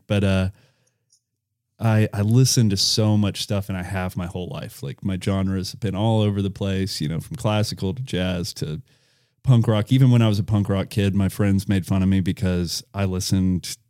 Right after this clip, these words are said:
you know, to all these other <laughs> genres that weren't punk rock, because at the time,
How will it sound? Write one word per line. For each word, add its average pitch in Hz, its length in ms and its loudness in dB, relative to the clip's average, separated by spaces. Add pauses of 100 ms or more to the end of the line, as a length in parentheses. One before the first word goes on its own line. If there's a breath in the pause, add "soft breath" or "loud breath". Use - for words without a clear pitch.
(200)
you 107 160 0
know, 87 140 -2
to 98 340 0
all 98 220 0
these 98 260 2
other 101 420 2
<laughs> 165 240 2
genres 123 840 4
that 110 120 0
weren't 101 380 0
punk 107 240 2
rock, 110 340 2
because 92 300 -2
at 92 120 -2
the 90 80 -2
time, 95 360 -2